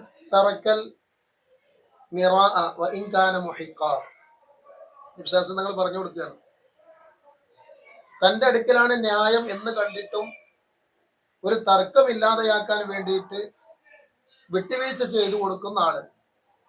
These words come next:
അയാൾക്ക് അല്ലാഹു തആല സ്വർഗത്തിന്റെ താഴ്ഭാഗത്ത് അദ്ദേഹത്തിന് പ്രത്യേകമായിക്കൊണ്ടൊരു വീട് അല്ലാഹു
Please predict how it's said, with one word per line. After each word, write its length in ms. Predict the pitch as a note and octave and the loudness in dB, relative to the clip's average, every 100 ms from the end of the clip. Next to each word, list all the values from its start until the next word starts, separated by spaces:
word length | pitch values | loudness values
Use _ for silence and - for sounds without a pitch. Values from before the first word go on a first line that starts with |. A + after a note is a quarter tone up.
| - - _ _ _ - | -20 -20 _ _ _ -2
അയാൾക്ക് 600 | E3+ F#3+ G#3 G#3+ - A#3+ C4 | 4 6 4 2 -4 -6 -6
അല്ലാഹു 680 | - - F#3 G3 F#3 G#3+ G3+ | -8 -12 0 4 4 2 2
തആല 400 | G3 G3 A3 - _ _ _ _ _ _ _ | 2 4 0 -2 _ _ _ _ _ _ _
സ്വർഗത്തിന്റെ 640 | - G3+ A3 C4 C4 A#3 | -4 -2 2 2 2 0
താഴ്ഭാഗത്ത് 840 | A#3 G3+ G3+ G#3+ G#3+ G#3+ G#3+ - A#3 - - _ - | 0 2 2 4 4 4 0 -4 -8 -8 -16 _ -12
അദ്ദേഹത്തിന് 540 | E3+ G3 G#3+ G#3+ G#3 | -6 -4 -4 -4 -6
പ്രത്യേകമായിക്കൊണ്ടൊരു 1040 | G3+ F#3 G3+ A3 A3+ G3+ F#3+ F#3+ G3 G3 F#3+ | -6 -6 -4 -2 -2 -2 -2 -2 -8 -6 -6
വീട് 400 | E3+ F3+ G#3+ B3 | -6 -4 -2 -4
അല്ലാഹു 640 | - F3+ F#3 F3+ F3 | -6 -6 -2 -2 -6